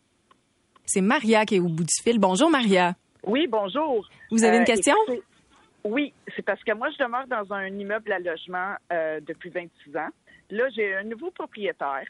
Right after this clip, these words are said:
Speaker 2: Là, il fait des grosses rénovations majeures dans les logements et à l'extérieur des logements. Et puis, euh, là, euh, j'ai en-, j'ai entendu dire comme ça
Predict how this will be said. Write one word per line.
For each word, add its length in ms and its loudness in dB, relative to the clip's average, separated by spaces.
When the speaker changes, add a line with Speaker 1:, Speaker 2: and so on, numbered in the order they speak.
Speaker 2:
Là, 160 -4
il 140 -8
fait 140 -6
des 160 -8
grosses 580 -6
rénovations 520 -6
majeures 600 -4
dans 380 -2
les 140 -8
logements 480 -8
et 280 -6
à 80 -2
l'extérieur 520 -6
des 120 -8
logements. 420 -6
Et 120 -4
puis, 340 -6
euh, 140 0
là, 400 0
euh, 640 -4
j'ai 400 -2
en-, 420 -6
j'ai 140 -4
entendu 480 -8
dire 360 -2
comme 180 -4
ça 300 -2